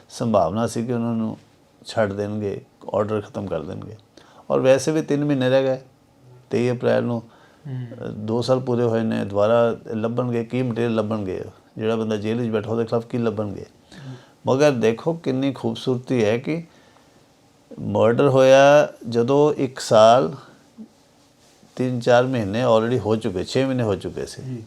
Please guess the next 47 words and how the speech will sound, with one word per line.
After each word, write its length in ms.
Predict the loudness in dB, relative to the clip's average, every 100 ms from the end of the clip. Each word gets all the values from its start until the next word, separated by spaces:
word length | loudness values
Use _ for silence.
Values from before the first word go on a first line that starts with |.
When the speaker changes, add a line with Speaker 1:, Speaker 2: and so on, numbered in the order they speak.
| -12
Speaker 1:
ਅਠਾਰਾਂ 380 | -2 2 2
ਮਹੀਨੇ 440 | 2 -2 -4 -4 -2
ਜਾਂ, 160 | -2 -4 -8 -20 _ _ -12
ਜਾਂ 120 | -12
ਚੌਦਾਂ 360 | -2 0 2 0
ਪੰਦਰਾਂ 300 | -2 -2 -2
ਮਹੀਨੇ 240 | -2 -4
ਹੋ 160 | -4 -4
ਚੁੱਕੇ 320 | -6 -4 -6
ਸੀ 260 | -4 -6
ਅੰਮ੍ਰਿਤਪਾਲ 480 | -6 -6 -6 -4 -4
ਨੂੰ 220 | -6 -12 -16 _ _ _ -14
ਜੇਲ੍ਹ 260 | -4 -2 -2
ਵਿੱਚ 280 | -6 -14 -20 -20 -14
ਪ੍ਰੀਵੈਂਟਿਵ 420 | -8 -6 -4 -6 -8
ਡਿਟੈਂਸ਼ਨ 420 | -6 -8 -8 -14
ਦੇ 60 |
ਵਿੱਚ। 180 | -16 -20 _ _ -20 -20 -20 _ -10
ਉਸ 140 | -6
ਤੋਂ 140 | 0 4
ਬਾਅਦ 200 | 6 6
ਮਰਡਰ 280 | 2 2 0
ਹੋਇਆ 320 | 0 -2 -8 _ _ -20 _ _ _ _
ਔਰ 140 | -2 -2 0
ਹੁਣ 200 | 0 4
ਕਹਿ 200 | 6 6
ਰਹੇ 140 | 4
ਆ 60 | 2
ਕਿ 160 | 0
ਅਸੀਂ 200 | 0 2
ਯੂ 120 | 2
ਏ 80 | 2
ਪੀ 140 | 2 2
ਲਾਉਣਾ 320 | 2 0 -2
ਕਿਉਂਕਿ 460 | -2 -2 -2 -2
ਇਹ 60 | -2
ਕਨਸਪੀਰੇਸੀ 640 | 0 -2 -2 -4 -4 -4
ਵੀ 120 | -4
ਸੀ 200 | -4 -2
ਜਾਂ 120 | -2 -2
ਪਤਾ 260 | -2 -2
ਨਹੀਂ 160 | -2 -4
ਕੀ 160 | -4
ਸਬੂਤ 300 | -6 -6 -6
ਇਕੱਠੇ 300 | -6 -6 -4
ਕਰਨਗੇ। 380 | -2 -2 -4 -10 -10
Speaker 2:
ਹੂੰ, 200 | -10